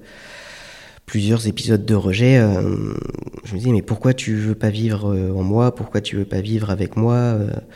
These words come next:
mais voilà, euh, accrochons-nous ensemble, on va faire un bout de chemin.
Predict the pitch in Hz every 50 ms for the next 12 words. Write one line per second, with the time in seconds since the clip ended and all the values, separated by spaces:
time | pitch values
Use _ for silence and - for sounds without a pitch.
0 | - - - - - - - - - - - - - 104 101 117 120 135 139 131
1 | 120 107 98 95 98 98 98 98 98 98 98 95 98 98 98 95 95 101 104 -
2 | - - 107 - - 104 101 104 98 90 95 - - 131 135 135 127 113 104 98
3 | 92 - - 104 95 95 95 98 107 104 107 - - - 90 107 117 127 127